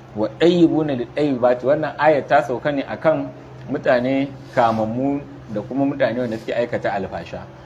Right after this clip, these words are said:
amma a, hukuncinta ya game komai. Eh, tsarkaka, wato masu dauɗa na masu dauɗa ne. Ka gane? Sannan kuma maza ba, wato mata ma-, wanda suke ƙazamai, mazansu ƙazamai ne.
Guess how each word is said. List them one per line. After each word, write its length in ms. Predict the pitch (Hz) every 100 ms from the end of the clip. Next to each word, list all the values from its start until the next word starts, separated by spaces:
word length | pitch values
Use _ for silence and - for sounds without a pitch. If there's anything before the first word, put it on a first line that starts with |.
| -
amma 460 | 107 113 143 156 -
a, 80 | 151 -
hukuncinta 640 | 143 156 180 170 147 120
ya 160 | 123 131
game 260 | 143 131 101
komai. 300 | 131 131 127 - - - - - - - 123
Eh, 460 | 123 120 113 110 110 -
tsarkaka, 400 | 123 120 123 123 123
wato 360 | 120 120 123 - - - 135 131
masu 400 | 143 127 127 165
dauɗa 540 | 165 196 196 170 165
na 100 | 175
masu 300 | 165 123 -
dauɗa 320 | 117 120 92
ne. 120 | 82 - - - - - - - - - - -
Ka 160 | 113
gane? 380 | 143 170 180 135 - - -
Sannan 380 | - 170 160 170
kuma 420 | 165 180 180 139 127 127
maza 360 | 139 156 165 170
ba, 240 | 190 165 - - - -
wato 340 | 131 127 139 131
mata 600 | 156 180 175 185 180 180
ma-, 180 | 180 -
wanda 300 | 147 143 135
suke 180 | - 170
ƙazamai, 580 | 127 123 123 127 143 147 139 -
mazansu 460 | 120 151 160 160 156
ƙazamai 540 | 123 107 104 104 117
ne. 60 | 110